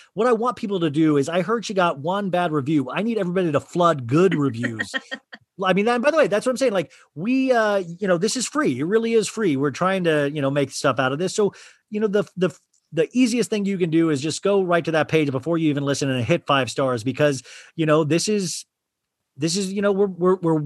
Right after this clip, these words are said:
Speaker 1: working towards trying to do something, and you always gotta support that, you know? Um,
Speaker 2: Yeah, thank you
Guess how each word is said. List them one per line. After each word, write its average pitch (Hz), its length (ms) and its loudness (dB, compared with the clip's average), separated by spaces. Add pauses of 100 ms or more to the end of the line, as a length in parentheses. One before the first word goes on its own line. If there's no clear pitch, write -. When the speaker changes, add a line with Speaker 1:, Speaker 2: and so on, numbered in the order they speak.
(160)
Speaker 1:
working 202 440 2
towards 175 320 0
trying 151 180 2
to 143 80 0
do 143 140 -2
something, 135 360 -2
and 131 80 -6
you 143 80 -4
always 165 320 0
gotta 131 200 2
support 127 420 -6
that, 107 260 -8
you 143 120 -2
know? 202 200 -2 (460)
Um, 156 280 -2
Speaker 2:
Yeah, 330 280 6
thank 240 220 -2
you 254 80 -8